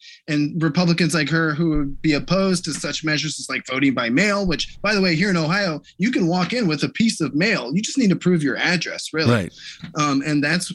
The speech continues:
Speaker 1: all you need to, to vote, and that counts as a voter I D as well. But, you know, Colorado, Lauren Boebert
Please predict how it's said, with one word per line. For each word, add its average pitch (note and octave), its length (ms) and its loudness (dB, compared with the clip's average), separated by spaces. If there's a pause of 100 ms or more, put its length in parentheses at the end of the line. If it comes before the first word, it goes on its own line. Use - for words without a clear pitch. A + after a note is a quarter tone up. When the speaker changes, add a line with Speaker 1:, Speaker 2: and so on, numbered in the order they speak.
Speaker 1:
all D3 180 0
you D3+ 140 2
need C#3+ 260 2
to, B2+ 340 -2
to C#3 160 -2
vote, C#3 240 0
and C3+ 140 0
that D3+ 220 -2
counts C3+ 280 -2
as D3+ 80 -4
a D#3+ 60 0
voter D#3 280 0
I D#3 140 0
D D#3 180 0
as D3 200 -2
well. B3 180 0
But, D3 220 -2 (480)
you F#3+ 120 6
know, F#3 160 6
Colorado, A3 600 0
Lauren A#3+ 300 2
Boebert G3+ 440 -2